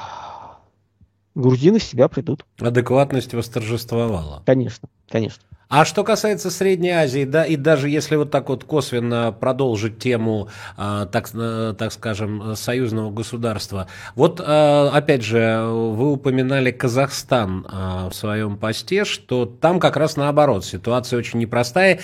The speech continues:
Speaker 2: и там зреет ещё один конфликт или, а, в общем-то, намёки на созревание очередного конфликта, который вот был конфликт, э, если мы помним, в январе двадцать второго года.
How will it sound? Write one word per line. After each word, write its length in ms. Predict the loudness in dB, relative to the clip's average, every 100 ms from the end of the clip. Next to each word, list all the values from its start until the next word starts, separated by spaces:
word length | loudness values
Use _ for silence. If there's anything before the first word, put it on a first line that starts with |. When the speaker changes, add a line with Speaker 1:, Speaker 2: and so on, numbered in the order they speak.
| -4
Speaker 2:
и 100 | 0
там 240 | 4 4 4
зреет 480 | 4 6 6 4 2
ещё 400 | 0 4 8 8
один 320 | 8 4 4
конфликт 580 | 2 2 2 2 4 4
или, 280 | 6 4 2 -14
а, 340 | -6 0 2 4
в 240 | 2 2
общем-то, 400 | 0 0 0 2
намёки 680 | 4 6 8 8 8 6 0
на 1080 | 0 0 0 0 0 -2 -2 -4 -6 -8
созревание 760 | -6 -4 0 2 2 2 2 0 -4 -2
очередного 540 | 2 2 2 2 2 4
конфликта, 500 | 2 0 -2 -2 0
который 540 | 0 2 2 4 4
вот 160 | 2 -2
был 420 | 0 2 2 0
конфликт, 540 | -2 -2 -2 -4 -2
э, 340 | -4 -2 -2 -2
если 240 | -2 -2
мы 140 | -4 -2
помним, 460 | 0 2 2 0 -6 -16 -8
в 360 | -6 -6 -6
январе 440 | 0 2 6 4 4
двадцать 320 | 2 -2 -2
второго 360 | 0 2 0 0
года. 360 | -2 -4 -10